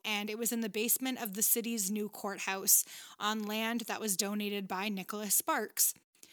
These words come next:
It was the subject of constant criticism, and it was replaced within twenty years by a new standalone jail that was built next door. The new Carleton County Jail opened in eighteen sixty-two and was designed on the principles of a nineteenth century prison reform.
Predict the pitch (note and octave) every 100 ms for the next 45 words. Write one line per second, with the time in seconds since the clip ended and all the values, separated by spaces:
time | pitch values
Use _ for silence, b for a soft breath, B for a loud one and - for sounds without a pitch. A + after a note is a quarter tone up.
0 | B B - A#3+ C4 B3+ G#3 G#3+ A3+ C#4
1 | B3 D#4+ D#4+ B3 G#3 - B3+ - D#4 A#3
2 | A3 G3+ - G#3+ G#3+ A3 G#3 G#3 F#3+ A3
3 | A3 - A3+ A3+ A#3+ A3+ G#3+ - A3+ A3
4 | G3+ G3 G3 G#3 G#3 G3+ G#3 G3 - D4+
5 | E4+ A3 G3+ G3+ G3 G3+ G3 F#3+ G3 G3+
6 | - F#3+ F3+ - G3 E3 - A3+ F#3 A2+
7 | - - B B B B - _ - B3
8 | B3 D#4 F4 C4 B3 C4+ B3 A#3+ A3 A#3+
9 | G#3+ G#3 G3+ G3+ G#3 A3 A3 G#3+ A3 A3
10 | - A#3 G3+ G#3+ - A3+ G#3+ A3 F#3 G3+
11 | G#3+ A3+ G#3+ F#3+ A3 G#3+ G#3 B3 A3+ B3
12 | - G#3 G3+ G3+ G3+ G3+ G#3+ G3+ G3+ A3+
13 | C4+ - C4+ B3 A3+ G#3+ - A3 - G#3
14 | G3 F#3 F#3 F#3 - -